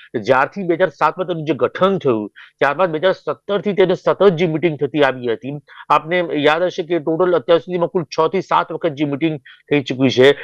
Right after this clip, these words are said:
અને જે one to one જે in house જે મીટિંગ થઈ છે લગભગ તે ચાર થી પાંચ વખત મીટિંગ થઈ ચૂકી છે. બાકી અલગ અલગ સોશિયલ મીડિયા થકી તેમની મીટિંગ થઈ છે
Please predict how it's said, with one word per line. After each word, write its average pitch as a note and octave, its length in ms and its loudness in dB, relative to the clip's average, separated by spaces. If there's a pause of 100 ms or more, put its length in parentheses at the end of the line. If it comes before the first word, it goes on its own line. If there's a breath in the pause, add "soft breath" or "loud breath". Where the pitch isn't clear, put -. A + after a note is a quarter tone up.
(140)
અને E3 340 4 (140)
જે C3+ 120 2
one E3 220 2
to G3 260 -2
one E3+ 100 -2
જે D3+ 140 2
in D3 380 -4
house D#3 260 -2 (140)
જે C#3+ 220 0
મીટિંગ C#3 380 -2
થઈ C3 140 2
છે C3+ 100 2 (100)
લગભગ C#3 220 0
તે D3 200 -2
ચાર C3+ 240 0
થી C#3 260 -6 (280 loud breath)
પાંચ D#3 260 2
વખત D#3 160 2
મીટિંગ C3+ 380 0
થઈ B2+ 140 4
ચૂકી C3 260 -2
છે. C#3+ 120 2
બાકી C3 400 2 (420 loud breath)
અલગ C3+ 220 6
અલગ D#3+ 240 4 (440 soft breath)
સોશિયલ D#3 280 0
મીડિયા C#3 240 2
થકી C#3 300 -6
તેમની C3+ 220 -2
મીટિંગ B2+ 340 -2
થઈ B2 240 0
છે A2+ 200 2